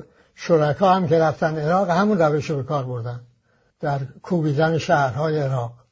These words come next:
نه، ما این کار رو نکردیم. این شد که در نهمین ماه جنگ،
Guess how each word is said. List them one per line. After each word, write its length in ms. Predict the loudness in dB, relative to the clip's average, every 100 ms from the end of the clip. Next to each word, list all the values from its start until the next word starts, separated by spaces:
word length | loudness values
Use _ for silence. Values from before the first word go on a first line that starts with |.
| _ _ _ -2
نه، 140 | 2
ما 160 | 4 4
این 120 | 4
کار 260 | 6 4 4
رو 100 | 0
نکردیم. 500 | -4 -6 -8 -12 -18 _ _ _ _ _
این 220 | 0 0
شد 260 | 4 4 4
که 120 | 0
در 280 | 2 0 0
نهمین 840 | -2 0 0 -2 -2 -2 -4 -4
ماه 480 | -4 -2 0 0 0
جنگ، 580 | 0 0 0 -2 -4 -10